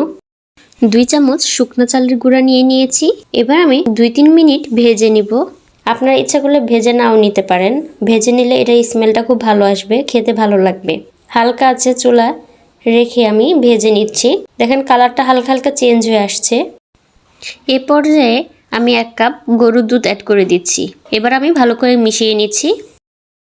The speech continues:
কোনো লাম্পস যেন না থাকে। তারপর সামান্য লবণ অ্যাড করে দিচ্ছি, হাফ কাপ গুঁড়ো দুধ দিয়ে দিচ্ছি।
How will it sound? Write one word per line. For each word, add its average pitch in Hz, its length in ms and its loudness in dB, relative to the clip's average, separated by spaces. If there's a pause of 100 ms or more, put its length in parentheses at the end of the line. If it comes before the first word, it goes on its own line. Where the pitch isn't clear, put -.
(800)
কোনো 269 240 2
লাম্পস 220 420 0
যেন 247 260 0
না 240 160 0
থাকে। 233 340 -6 (880)
তারপর 226 240 0
সামান্য 285 420 0
লবণ 233 340 2
অ্যাড 226 160 0
করে 226 240 2
দিচ্ছি, 220 380 -4 (1080)
হাফ 226 300 -4
কাপ 247 240 -2
গুঁড়ো 226 260 2
দুধ 226 280 -4
দিয়ে 240 180 2
দিচ্ছি। 233 400 -4